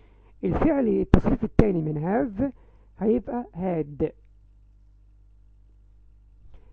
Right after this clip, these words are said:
طب لو أنا بقول له، آه، هنا he. he. هو لا يملك دليل. ها، لو أنا بتكلم عن الراجل ده بقول له هو لا يملك دليل،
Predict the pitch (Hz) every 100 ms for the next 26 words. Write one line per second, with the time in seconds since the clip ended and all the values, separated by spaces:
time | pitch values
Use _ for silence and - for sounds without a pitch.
0 | - 170 190 254 302 220 220 247 240 262
1 | 370 - - - - - - - 185 180
2 | 175 170 214 226 254 - - - - -
3 | 160 214 196 135 - - - - - -
4 | - - - - 160 196 156 - - -
5 | - - - - - - 185 202 190 190
6 | 208 233 180 220 247 208 - - - -
7 | - - - - - 202 185 - - -
8 | 180 196 233 202 - 214 208 175 185 202
9 | 202 196 202 202 175 190 185 185 202 196
10 | 165 175 175 151